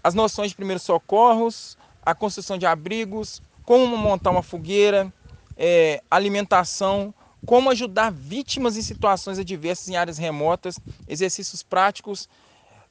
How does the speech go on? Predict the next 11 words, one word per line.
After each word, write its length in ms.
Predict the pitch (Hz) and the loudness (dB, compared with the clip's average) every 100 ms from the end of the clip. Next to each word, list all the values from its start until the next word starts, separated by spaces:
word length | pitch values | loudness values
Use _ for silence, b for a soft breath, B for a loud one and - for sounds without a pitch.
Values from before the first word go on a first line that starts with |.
| _ | _
consciência 500 | 240 254 247 247 262 | 0 2 2 -2 -2
sobre 260 | - 233 240 | -2 0 -2
alimentação 600 | 240 226 214 202 - 202 | -4 -4 -2 -2 -2 -6
saudável, 760 | - 214 208 160 165 180 180 170 | 0 2 2 2 4 2 -2 -10
comportamento 760 | 190 175 196 - 190 175 196 220 | -10 -6 -4 0 0 0 -6 -6
e 40 | |
também 280 | 214 240 233 | -4 -2 -2
a 40 | |
importância 680 | 226 247 220 - 202 226 240 | -4 0 -2 -2 -6 -6 -8
de 100 | 208 | -8
ajudar 720 | 220 214 180 170 180 220 294 | -8 -8 -4 2 4 4 0